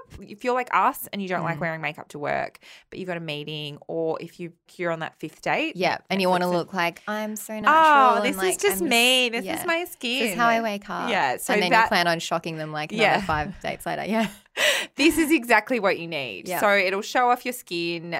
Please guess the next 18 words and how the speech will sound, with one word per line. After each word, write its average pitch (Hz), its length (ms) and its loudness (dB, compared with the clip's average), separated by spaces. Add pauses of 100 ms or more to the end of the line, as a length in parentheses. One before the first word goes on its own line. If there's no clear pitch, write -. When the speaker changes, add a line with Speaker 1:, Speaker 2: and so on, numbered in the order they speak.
Speaker 1:
but 170 120 -4
it'll 160 400 -2
blur 180 320 0
any 175 180 -6
imperfections, 151 1080 -10
gives - 200 -18
you 170 80 -14
a 165 40 -10
really 165 180 -10
dewy, 147 500 -8
glowy 127 280 -6
finish. 139 380 -12
Speaker 2:
Mm-hmm. 185 340 -4
Speaker 1:
Um, 151 340 -6
although 190 180 -10
it - 80 -16
does 247 200 -12
say 403 80 -12